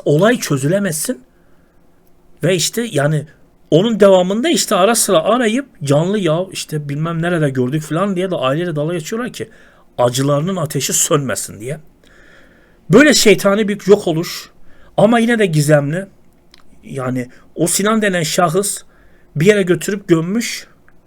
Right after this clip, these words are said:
Çünkü adam durup durup şeyden bahsediyor işte. "Ben," diyor, "tezekkür yiyordum," diyor. Şimdi tezekkür yiyen bir insan şunu fark eder. Tezek çok pis kokar. Hani, e, tazeyse özellikle. Tezeklerin o atıldığı bir yere falan götürüp gömse acaba o köylüye yakın bir yere de acaba bulunabilir mi?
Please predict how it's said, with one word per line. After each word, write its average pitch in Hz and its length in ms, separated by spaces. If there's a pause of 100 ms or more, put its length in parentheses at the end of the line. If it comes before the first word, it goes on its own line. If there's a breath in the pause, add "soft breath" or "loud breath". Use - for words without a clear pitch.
(320 soft breath)
Çünkü - 180
adam 196 320
durup 202 300
durup 233 200
şeyden 190 460
bahsediyor 120 440
işte. 156 340 (360 loud breath)
"Ben," 180 180
diyor, 196 160
"tezekkür 180 500
yiyordum," 104 360
diyor. 139 220 (760 soft breath)
Şimdi - 200
tezekkür 196 480
yiyen 208 240
bir 214 100
insan 202 240
şunu 208 260
fark 160 300
eder. 175 200
Tezek 160 300
çok 165 220
pis 165 120
kokar. - 440 (720 soft breath)
Hani, 113 320 (300)
e, - 40 (220)
tazeyse 127 420
özellikle. 117 380 (1200 soft breath)
Tezeklerin 165 600
o 202 460
atıldığı 180 440
bir 202 60
yere 202 220
falan 196 300
götürüp 196 400
gömse 170 340
acaba 165 240
o 165 100
köylüye 170 360
yakın 160 320
bir 160 60
yere 139 160
de 147 60
acaba 147 280
bulunabilir 131 500
mi? 117 180